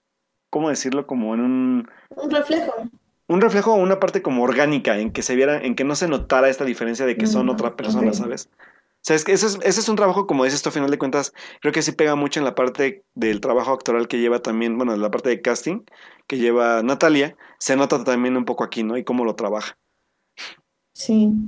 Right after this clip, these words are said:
Speaker 2: Sí, está, es muy impresionante. Creo que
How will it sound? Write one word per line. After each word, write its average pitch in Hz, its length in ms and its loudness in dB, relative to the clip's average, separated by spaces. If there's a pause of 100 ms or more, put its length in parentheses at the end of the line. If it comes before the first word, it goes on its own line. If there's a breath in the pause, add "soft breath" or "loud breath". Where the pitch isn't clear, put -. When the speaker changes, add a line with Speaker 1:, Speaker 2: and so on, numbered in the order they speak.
(640 soft breath)
Speaker 2:
Sí, 339 280 4
está, 330 500 4
es 294 220 0
muy 311 240 4
impresionante. 220 800 6
Creo 262 180 4
que 294 380 0